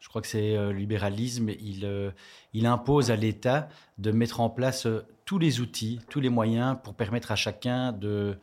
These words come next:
de se concrétiser, de, de pouvoir atteindre ses rêves, ses ambitions, qu'elles soient d'un point de vue professionnel ou personnel. Et donc, c'est, euh, l-, l'État qui doit servir de tremplin pour l'individu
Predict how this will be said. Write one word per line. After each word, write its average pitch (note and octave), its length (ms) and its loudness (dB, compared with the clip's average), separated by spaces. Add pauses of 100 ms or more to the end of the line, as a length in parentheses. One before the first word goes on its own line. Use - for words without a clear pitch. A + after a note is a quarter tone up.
(380)
de G2+ 120 -6
se F#2+ 140 -2
concrétiser, G#2+ 760 0 (500)
de, F#2+ 640 -2 (100)
de F#2+ 120 -10
pouvoir G#2 420 -2
atteindre G#2+ 720 -2
ses - 220 -2
rêves, A#2+ 580 -2
ses - 240 -4
ambitions, A2+ 640 -2 (100)
qu'elles F#2 140 -10
soient G2+ 380 -2
d'un F#2 120 -6
point F#2 160 -8
de F#2+ 60 -4
vue F#2+ 80 -6
professionnel G2 720 -6
ou F2+ 40 -8
personnel. A2+ 680 -4 (500)
Et F#2+ 60 -12
donc, G#2 220 -6
c'est, G#2 300 2
euh, F#2 140 0 (340)
l-, A2 220 -6
l'État C3+ 480 2
qui A#2 400 -4
doit A#2 140 0
servir A2 480 -2
de G2 100 -4
tremplin G#2+ 640 -2 (360)
pour A#2 180 0
l'individu A2+ 680 2